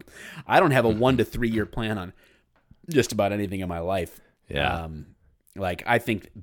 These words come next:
Speaker 1: big, big goals, right? Like, I've got, like, a three to five year, five to ten year, but those are more, like, visionary type kinda concepts. I've, I think goals are a little overrated, to be honest with you. Like, we, we're, we tend to emphasize arriving, uh,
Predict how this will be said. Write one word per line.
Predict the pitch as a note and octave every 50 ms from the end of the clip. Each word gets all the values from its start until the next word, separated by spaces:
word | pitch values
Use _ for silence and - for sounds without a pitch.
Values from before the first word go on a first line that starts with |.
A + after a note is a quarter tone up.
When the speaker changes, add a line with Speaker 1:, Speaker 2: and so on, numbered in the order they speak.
| - _
Speaker 1:
big, | - A#2+ A#2+ A2 F#2+ - - - _ _
big | - D#3+ E3+ F3 F3+ F3 E3 D3+ A#2 G2+
goals, | G2+ A2 A2 A2 A2+ A2 A2 A2 G#2 F#2 -
right? | G#2+ G#2 A2 -
Like, | G2+ F#2+ G#2+
I've | G#2 F#2
got, | G#2+ G#2+ G2+ -
like, | G#2 F#2+
a | E2+ -
three | - - A2+ G#2
to | F#2
five | - - A#2+ A2+ A2+ A2 G2+
year, | G#2 G2+ G2 G2 F#2+ F#2 - - - - - - - _ _
five | - - F#2 F#2+ F2
to | F2
ten | E2+ - - C#3+ C3+ C3
year, | A#2+ A2+ A#2 A2+ A2 G#2 - -
but | G2 A#2+ A#2
those | C#3+ C#3+ C#3 A#2 A#2+
are | A2+
more, | G#2+ A2 G#2+ G#2
like, | G2 F#2+ F2+ E2
visionary | E2+ F2 F#2 F#2 F#2+ A#2 A2+ G#2+ A2+ G#2 G2+ F#2+ F#2 F#2 F2+ F#2 F#2 F2+ F2+ -
type | - - G2+ F#2+ F2+ E2+ -
kinda | - G#2+ F2+ E2
concepts. | - - G#2 G2+ G2 F2+ - F#2 F2 - -
I've, | A2 A2+ A2 G#2+ - - - - - - -
I | A#2
think | A#2+ E3 D#3 G#2 F#2
goals | G2+ G2 G2+ A2 G#2 A2+
are | G2+
a | F#2+
little | G#2 F#2+ F2+ -
overrated, | G2 G2+ F2+ F2 E2 F2 F#2 F#2 F#2 F#2
to |
be | E2+ F2+ F2
honest | F2+ G2 G2 - -
with | A2 A#2+
you. | C3+ C3+ C#3 C#3 - -
Like, | - F#2 F#2 F2 E2 - - _ _ _
we, | D#2+ F2+ F2+ F2 -
we're, | - G2+ F#2+ D#2+
we | - F#2 G2+ G2 F#2+
tend | F2+ _ - - B2+ B2
to | G#2 - -
emphasize | G#2 G2 - G2+ - - G2+ F#2 F2+ F2+ E2+ - - -
arriving, | G2+ F#2+ F2 F2 E2+ F2+ F#2+ F#2 A2+ C3 D3 C#3+ C3+ - - _ _ _ _ _ _ _
uh, | - E2+ F2 E2 E2 D#2+ D2+